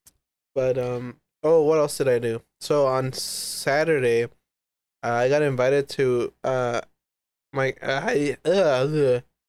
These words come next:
Heidi's little brother invited me to go with them to go eat. And at first I got kind of annoyed when I got over there because it, I don't, I don't like it when people change plans.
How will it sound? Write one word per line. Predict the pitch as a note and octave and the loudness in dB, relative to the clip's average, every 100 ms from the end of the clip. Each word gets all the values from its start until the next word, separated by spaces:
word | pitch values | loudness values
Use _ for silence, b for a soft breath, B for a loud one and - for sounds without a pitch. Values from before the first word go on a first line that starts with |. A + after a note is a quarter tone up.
| _ _ _ | _ _ _
Heidi's | D3+ F3 F#3+ | 2 4 4
little | G3 F#3+ | 2 2
brother | C#3+ C#3+ E3 | 2 2 2
invited | C#3 B2+ C#3 C#3+ | 2 2 2 0
me | D3 | -2
to | C3 | -2
go | B2+ B2+ | 2 2
with | C3+ C#3 | 2 0
them | D3 C#3 | -2 -2
to | - C3 | -4 -4
go | B2+ | -4
eat. | - C#3 F3+ _ _ _ _ _ _ _ _ | -4 -6 -10 _ _ _ _ _ _ _ _
And | C3 C3 B2 - _ _ | -4 -2 -2 -4 _ _
at | D3+ D#3+ | -2 0
first | E3 G3 A#3 | 0 2 2
I | |
got | A#3 A3+ | 2 2
kind | A3 G#3 | 2 2
of | G3 | 2
annoyed | D#3+ C3 C3 E3 | 0 2 2 2
when | D#3 C3+ | 0 0
I | B2+ | 0
got | B2+ | 2
over | C3+ D3+ | 2 2
there | E3 | 0
because | D3 B2+ - B2+ | -2 -4 -2 0
it, | B2+ - | 0 -2
I | C3 | -2
don't, | D3 E3+ - | 0 0 0
I | D3 | 2
don't | F#3+ | 2
like | F#3+ F#3 | 2 0
it | |
when | F3 | -2
people | D3 D#3 D#3+ | -2 -4 -4
change | - C#3 D3 - | -2 -6 -8 -8
plans. | C3 C#3+ F3 | -6 -4 -8